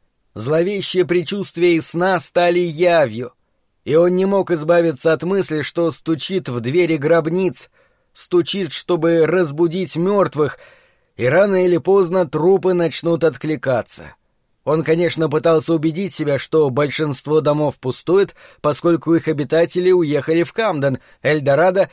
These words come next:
или Техаркану, но не получалось. Он вернулся в дом Бейкеров. Джейн Бейкер крепко спала. Ник пощупал её лоб. Прохладный.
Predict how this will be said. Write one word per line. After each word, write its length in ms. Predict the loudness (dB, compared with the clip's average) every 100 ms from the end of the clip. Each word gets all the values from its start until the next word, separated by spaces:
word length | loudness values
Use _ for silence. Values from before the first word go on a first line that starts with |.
| _
или 320 | 0 2 2 0 _
Техаркану, 840 | 2 4 4 0 2 2 2 -2 -8 _ _ _ _ _
но 260 | -6 -2 0
не 140 | 0
получалось. 840 | 0 0 0 -4 -6 -6 -8 -18 _ _ _ _ _ _ _ _
Он 200 | -2 0
вернулся 540 | 2 2 0 0 0
в 60 | 0
дом 240 | 2 2
Бейкеров. 600 | 2 2 0 -6 -10 -12 _ _ _ _ _ _ _ _
Джейн 480 | -10 -4 0 0 0
Бейкер 460 | 2 2 2 -2 -4
крепко 400 | -2 -2 -2 -6
спала. 600 | -4 0 2 2 -2 -4 _ _ _ _ _ _ _ _ -8
Ник 300 | -2 -2 0
пощупал 520 | -2 0 -2 0 0
её 220 | 0 0
лоб. 300 | 0 -2 -4 -16 _ _ _ _
Прохладный. 720 | -2 0 0 -2 -4 -8 -16